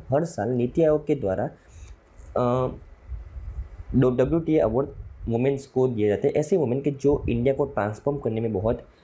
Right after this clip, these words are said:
मदद कर रही है, राइट? ओके, अब नीति आयोग के बारे में तो आपको पता ही होगा। नीति आयोग जब कांग्रेस government की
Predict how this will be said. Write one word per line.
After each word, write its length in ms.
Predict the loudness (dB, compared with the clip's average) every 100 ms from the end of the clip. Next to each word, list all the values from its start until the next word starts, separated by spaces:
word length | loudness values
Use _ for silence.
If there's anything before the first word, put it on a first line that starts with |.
| _ -2
मदद 320 | 2 2 0
कर 160 | -2 -2
रही 160 | 0
है, 120 | -2 0
राइट? 240 | 0 -2 -12 -20 -20 -10 -8
ओके, 180 | -6 -6 -2
अब 100 | 0
नीति 220 | 2 4
आयोग 160 | 2 2
के 80 |
बारे 160 | 2 4
में 120 | 2
तो 80 | -2
आपको 180 | -2 0
पता 260 | 0 2
ही 80 | 0
होगा। 360 | 2 -2 -2 -6 -8 -20 -6 0
नीति 220 | 2 4
आयोग 220 | 4 4
जब 140 | 2 2
कांग्रेस 460 | 0 2 0 0 -2
government 260 | -2 -2
की 460 | -2 0 0 -6